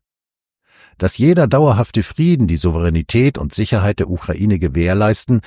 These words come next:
und die Ukraine bei allen Friedensgesprächen anwesend sein muss. Im Falle eines Friedensschlusses die Verteidigungskapazitäten der Ukraine zu stärken,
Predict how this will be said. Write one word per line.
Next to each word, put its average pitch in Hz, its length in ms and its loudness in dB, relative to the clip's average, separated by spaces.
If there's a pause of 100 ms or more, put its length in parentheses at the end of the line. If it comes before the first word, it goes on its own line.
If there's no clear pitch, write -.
(160)
und 127 200 0
die 117 80 2
Ukraine 123 500 0
bei 82 200 0
allen 131 280 0
Friedensgesprächen 98 880 -2
anwesend 92 540 0
sein 85 240 0
muss. 131 260 0 (920)
Im 90 140 0
Falle 147 300 2
eines 104 280 0
Friedensschlusses 147 840 0
die - 140 -14
Verteidigungskapazitäten 113 1500 0
der 98 120 0
Ukraine 90 520 -2
zu - 120 -6
stärken, 95 520 0